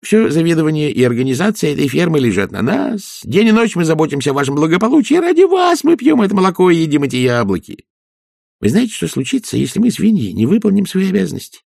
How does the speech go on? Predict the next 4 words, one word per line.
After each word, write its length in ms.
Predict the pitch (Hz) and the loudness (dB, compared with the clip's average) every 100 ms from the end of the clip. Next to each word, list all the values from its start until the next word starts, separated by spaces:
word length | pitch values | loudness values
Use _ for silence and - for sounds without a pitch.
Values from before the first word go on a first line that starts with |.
| _ _ _ | _ _ _
Джон 380 | - 226 277 277 | 0 2 4 0
свернется!» 880 | - 262 247 247 226 - 165 104 - _ _ _ _ _ _ _ _ _ | 2 2 4 4 2 0 -6 -6 -8 _ _ _ _ _ _ _ _ _
«Неужели, 320 | - 339 392 330 | 0 4 4 4
товарищи?» — 1000 | 330 403 392 349 311 - 381 330 214 | 2 2 2 2 -2 2 6 6 4